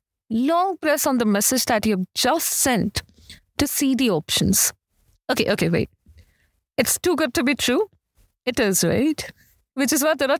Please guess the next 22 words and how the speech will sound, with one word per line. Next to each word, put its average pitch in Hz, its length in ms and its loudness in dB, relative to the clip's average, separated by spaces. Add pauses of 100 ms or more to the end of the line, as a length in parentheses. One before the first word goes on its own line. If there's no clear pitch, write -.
time 269 240 2
limits 233 320 0
that 214 140 0
you 226 80 0
have 214 200 0
to 220 80 -2
be 190 100 0
aware 151 400 0
of. - 240 -2 (500)
You 247 140 4 (160)
can 285 300 0 (100)
unsend 254 560 2
a 226 80 2
message 208 440 2
for 294 160 0
up 247 220 0
to 339 120 0 (240)
two 359 220 2
minutes 214 360 0
after 214 280 0
sending 156 440 4
it - 200 -2